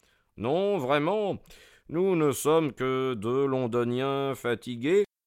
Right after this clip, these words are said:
qui avons terriblement besoin d'un peu d'air pur du Berkshire. Alors, euh, <laughs> vous avez trouvé le bon endroit, hein.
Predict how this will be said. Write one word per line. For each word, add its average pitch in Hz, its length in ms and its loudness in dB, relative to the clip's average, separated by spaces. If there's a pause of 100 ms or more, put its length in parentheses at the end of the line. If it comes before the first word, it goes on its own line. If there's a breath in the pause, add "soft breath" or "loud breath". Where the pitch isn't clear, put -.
qui 160 200 -4
avons 160 380 2
terriblement 131 800 0
besoin 127 580 -2
d'un 120 240 -2
peu 127 220 -4
d'air 107 240 -2
pur 135 440 -6
du 110 180 -4
Berkshire. 98 880 -4 (520)
Alors, 107 340 2
euh, 92 500 0
<laughs> 82 40 -4
vous 107 120 -4
avez 117 200 2
trouvé 117 280 0
le 123 60 2
bon 107 180 -2
endroit, 98 440 -2
hein. 98 80 -10